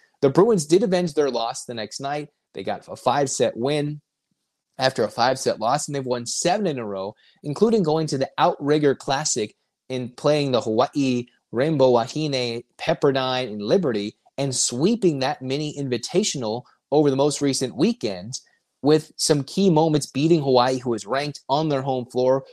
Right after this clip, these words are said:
which is a very tough environment to play. You go to Hawaii and beat them at their place. You beat a good W C C team in Pepperdine, which is almost always a very solid program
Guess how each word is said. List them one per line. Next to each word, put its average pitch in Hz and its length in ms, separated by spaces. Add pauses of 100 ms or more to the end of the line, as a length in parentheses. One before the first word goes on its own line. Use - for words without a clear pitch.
which 143 180
is 127 80
a 120 60
very 147 320
tough 147 320
environment 120 540
to 117 60
play. 101 200
You 104 120
go 170 120
to 160 60
Hawaii 131 380
and 104 100
beat 127 160
them 113 100
at 101 120
their 120 120
place. 113 440 (180)
You 160 100
beat 156 140
a 107 60
good 131 280
W 127 300
C 127 200
C 123 240
team 127 240
in 98 80
Pepperdine, 117 460
which 104 140
is 104 160
almost 120 400
always 123 340
a 107 80
very 113 240
solid 107 360
program 120 540